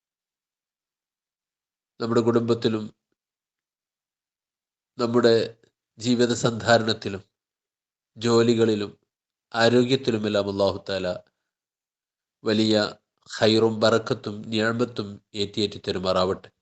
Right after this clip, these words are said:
ഉള്ള നിഅമത്ത് അല്ലാഹു നിലനിർത്തുകയും നഷ്ടപ്പെട്ടു പോയത് തിരിച്ച് തരുകയും ചെയ്യുമാറാവട്ടെ. പ്രിയപ്പെട്ടവരെ, നമ്മുടെ ബന്ധപ്പെട്ട പലരും ഗൾഫിൽ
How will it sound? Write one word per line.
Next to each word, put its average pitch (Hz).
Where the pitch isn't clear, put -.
ഉള്ള 120
നിഅമത്ത് 123
അല്ലാഹു 120
നിലനിർത്തുകയും 120
നഷ്ടപ്പെട്ടു 120
പോയത് 107
തിരിച്ച് 117
തരുകയും 107
ചെയ്യുമാറാവട്ടെ. 90
പ്രിയപ്പെട്ടവരെ, 98
നമ്മുടെ 104
ബന്ധപ്പെട്ട 113
പലരും 117
ഗൾഫിൽ 107